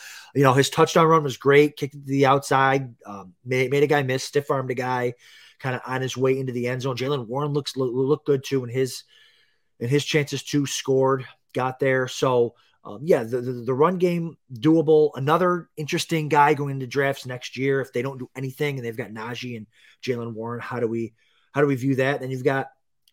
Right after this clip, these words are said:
John, Deontay Johnson was open all over the field, running the whole route tree, ten for ten on catches and targets.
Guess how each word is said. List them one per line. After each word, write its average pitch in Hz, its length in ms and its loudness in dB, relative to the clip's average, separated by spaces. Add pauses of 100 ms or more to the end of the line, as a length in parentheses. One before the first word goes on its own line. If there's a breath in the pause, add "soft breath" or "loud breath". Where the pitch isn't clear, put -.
(120)
John, 143 320 0
Deontay 147 300 0
Johnson 143 440 -2
was - 160 -18
open 131 200 -4
all 123 140 -2
over 127 120 -2
the 113 60 -10
field, 123 340 -4
running 117 180 -8
the 110 60 -14
whole 123 180 -4
route 113 260 -8
tree, 117 300 -8
ten 127 320 -8
for 123 140 -10
ten 113 400 -10 (340 soft breath)
on 104 80 -18
catches 123 380 -10
and 107 100 -16
targets. 117 420 -8